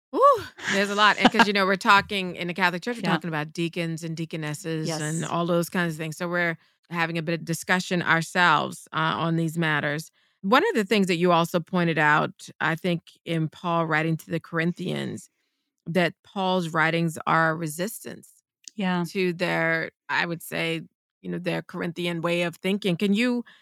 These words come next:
Speaker 1: just give us an example of what you mean there?
Speaker 2: So I was building on a deep body of biblical scholarship that argues that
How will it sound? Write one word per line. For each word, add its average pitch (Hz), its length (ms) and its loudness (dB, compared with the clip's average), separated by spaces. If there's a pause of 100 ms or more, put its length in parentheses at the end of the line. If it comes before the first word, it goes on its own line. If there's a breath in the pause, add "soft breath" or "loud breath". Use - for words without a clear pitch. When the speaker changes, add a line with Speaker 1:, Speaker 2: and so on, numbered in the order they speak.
(200 soft breath)
Speaker 1:
just 202 180 -2
give 190 140 2
us 196 100 0
an 180 120 0
example 190 720 2
of 190 80 -6
what 196 120 -2
you 175 60 -4
mean 185 180 0
there? 214 260 -2 (480 loud breath)
Speaker 2:
So 254 220 4
I 294 160 4
was 339 200 2
building 202 580 4
on 185 480 4 (320 loud breath)
a 180 280 4 (260)
deep 262 360 4 (340 loud breath)
body 202 440 6 (280 loud breath)
of 190 380 2
biblical 185 680 0
scholarship 175 760 -6 (680 loud breath)
that 196 220 6
argues 202 540 4
that 185 260 0